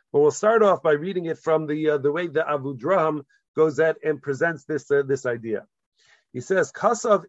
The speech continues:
Ibn Hayarchi, Shamati." So he says, "I heard, Sheyasdu Shlosha Zakenim," that this was something that this V'hurachum, the three, two, and two, the seven paragraphs of V'hurachum,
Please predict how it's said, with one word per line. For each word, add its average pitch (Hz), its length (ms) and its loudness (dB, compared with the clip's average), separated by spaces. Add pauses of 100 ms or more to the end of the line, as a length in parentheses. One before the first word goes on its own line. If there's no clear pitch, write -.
(140)
Ibn 196 500 -2
Hayarchi, 147 580 0 (540)
Shamati." 156 560 -2
So - 160 -6
he 139 80 -6
says, 156 340 -2
"I 196 160 0
heard, 135 340 -2 (640)
Sheyasdu 165 680 -2
Shlosha 202 640 0
Zakenim," 120 440 -6 (640)
that 147 260 2
this 233 240 -8
was 190 180 0
something 170 380 -2
that 147 200 0
this 214 220 -4
V'hurachum, 170 720 0
the 135 280 -10 (260)
three, 196 300 -2
two, 196 240 -6
and 151 120 -6
two, 160 140 -8
the 123 80 -8
seven 165 340 -4
paragraphs 151 540 -2
of 143 180 -4
V'hurachum, 135 680 -4